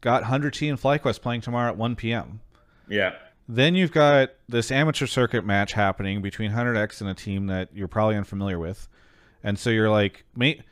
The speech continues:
Speaker 1: maybe, maybe you're like, "Okay, well, if L C S is kicking off tomorrow, I should scroll down and see, like, a bunch of L C S content or, like, what's going on," or anything like that.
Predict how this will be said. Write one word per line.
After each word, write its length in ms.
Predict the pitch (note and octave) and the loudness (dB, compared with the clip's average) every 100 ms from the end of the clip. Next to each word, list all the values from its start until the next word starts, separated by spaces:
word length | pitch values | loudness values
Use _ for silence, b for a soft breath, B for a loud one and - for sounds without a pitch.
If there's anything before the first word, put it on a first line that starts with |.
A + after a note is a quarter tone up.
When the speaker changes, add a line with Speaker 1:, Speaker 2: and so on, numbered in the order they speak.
| b b | b b
Speaker 1:
maybe, 460 | C3+ F3+ A3 A3 | 0 0 0 -4
maybe 800 | - D3 E3+ F3+ D#3 A#2 G#2+ G#2+ - _ _ | -8 -6 -2 0 0 -2 -4 -6 -12 _ _
you're 160 | - A#2+ | -4 0
like, 320 | B2+ A#2 - | 2 0 2
"Okay, 460 | D3+ F3+ E3+ F#3 E3 | 4 6 4 2 2
well, 240 | B2 A#2 | 4 4
if 100 | A#2 | 2
L 180 | - D#3 | 2 0
C 140 | - | 2
S 180 | E3 F3 | 0 0
is 60 | B2+ | -4
kicking 340 | - C#3 C3+ | -6 -6 -4
off 140 | B2 A#2+ | -4 -4
tomorrow, 640 | A#2+ A#2 D3+ A2 F#2+ G2 b b b | -2 2 2 2 0 -4 b b b
I 120 | A#2+ | 0
should 200 | C#3 D#3 | 0 -2
scroll 240 | - - B2+ | -4 -2 0
down 300 | A#2+ C#3 C#3+ | 0 0 0
and 100 | G#2+ | -4
see, 300 | - C#3+ E3 | -4 0 2
like, 240 | C3 G#2+ | 2 0
a 80 | G2 | -2
bunch 260 | A2+ A#2+ B2 | -2 -2 0
of 60 | |
L 140 | A2+ B2 | 0 0
C 140 | - | 0
S 80 | A#2 | -4
content 680 | - A#2+ B2+ - B2+ B2 A2 | -2 -2 -2 -2 -2 -2 -2
or, 140 | G#2 | -2
like, 280 | G2 F#2 - b b b b | 0 -2 -4 b b b b
what's 260 | - B2 - | 0 0 2
going 280 | C3 A#2+ A2 | 0 0 2
on," 260 | A2+ C3 | 2 2
or 80 | C3 | 0
anything 240 | C3 B2 B2+ | -2 -4 -4
like 160 | B2 | -2
that. 320 | B2 B2+ A2+ | 2 2 0